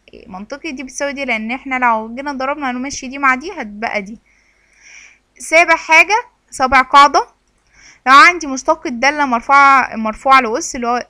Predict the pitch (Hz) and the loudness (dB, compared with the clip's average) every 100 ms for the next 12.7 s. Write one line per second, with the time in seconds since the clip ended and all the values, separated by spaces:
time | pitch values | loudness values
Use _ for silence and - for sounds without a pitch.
0 | _ 214 233 247 - 202 208 226 220 202 | _ -8 -6 -6 -10 -12 -8 -8 -8 -8
1 | 208 226 247 240 381 _ _ _ _ 285 | -8 -8 -6 -6 -6 _ _ _ _ -4
2 | 294 370 359 294 254 311 277 294 254 - | -2 -2 0 -2 -2 -4 -6 -6 -6 -2
3 | 320 - - 269 247 302 - 285 262 262 | -4 -4 -6 -2 -2 -4 0 0 0 -6
4 | 285 285 - 226 - 294 - 254 220 196 | -6 -8 -10 -10 -8 -8 -6 -2 -2 -2
5 | - _ _ _ 233 277 294 320 349 - | -10 _ _ _ -8 -6 0 0 0 -6
6 | 247 226 - 269 - 254 269 254 208 214 | -12 -12 -8 -10 -6 -6 -4 -6 -8 -8
7 | 254 254 220 - - - _ _ - _ | -10 -8 -10 -12 -20 -20 _ _ -20 _
8 | 330 359 370 330 330 370 403 - 330 320 | 0 0 -2 -16 -16 -10 -10 -8 -12 -10
9 | 339 339 311 262 254 285 285 254 - 285 | -8 -2 -2 -2 -4 -6 -8 -10 -12 -16
10 | - 269 277 _ _ - 214 214 240 254 | -10 -10 -10 _ _ -16 -14 -10 -10 -6
11 | 254 226 - 247 233 226 226 220 202 185 | -4 -6 -10 -14 -14 -10 -8 -8 -10 -16
12 | - 226 220 208 - 220 | -12 -8 -8 -8 -16 -20